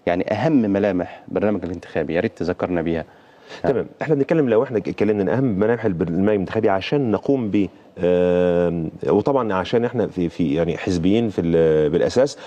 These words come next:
Speaker 2: بنتكلم عن الملامح الاساسيه اللي هي، آم، اللي هي طبقًا للاجنده التشريعيه المقترحه، آه، للحزب. خلينا برضو نقول ان كمرشح حزبي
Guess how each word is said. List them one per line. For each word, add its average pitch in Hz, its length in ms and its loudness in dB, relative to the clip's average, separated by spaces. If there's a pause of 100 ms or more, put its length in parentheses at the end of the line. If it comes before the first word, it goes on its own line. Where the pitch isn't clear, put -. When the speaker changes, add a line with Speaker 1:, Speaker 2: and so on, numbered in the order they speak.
(140)
Speaker 2:
بنتكلم 123 260 0
عن 104 100 0
الملامح 110 340 0
الاساسيه 107 400 0
اللي 113 120 0
هي، 123 140 2 (380)
آم، 87 880 0
اللي 90 160 2
هي 101 220 4 (340)
طبقًا 107 520 -2 (260)
للاجنده 90 320 2
التشريعيه 98 340 -2
المقترحه، 107 560 -2 (400)
آه، 82 380 2
للحزب. 85 380 -2 (460)
خلينا 143 320 0
برضو 147 280 0
نقول 110 340 0
ان 92 180 0
كمرشح 92 540 -2
حزبي 107 440 -2